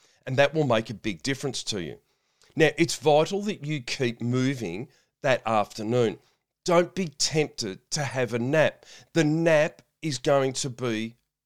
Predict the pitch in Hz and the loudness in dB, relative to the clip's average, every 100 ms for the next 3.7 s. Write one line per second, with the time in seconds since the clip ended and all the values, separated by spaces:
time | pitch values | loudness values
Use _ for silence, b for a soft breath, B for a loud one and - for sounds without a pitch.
0 | _ 139 - 151 143 _ _ _ - 139 | _ -8 -2 -2 -2 _ _ _ -6 0
1 | - 156 151 135 107 - 104 85 101 131 | 2 0 0 0 0 -2 -6 -4 -8 -6
2 | 165 170 - 160 156 143 127 113 113 123 | -6 -6 -4 -4 -2 -4 -2 0 2 2
3 | 131 113 - 104 110 107 98 | 0 -4 -8 -2 -2 0 -6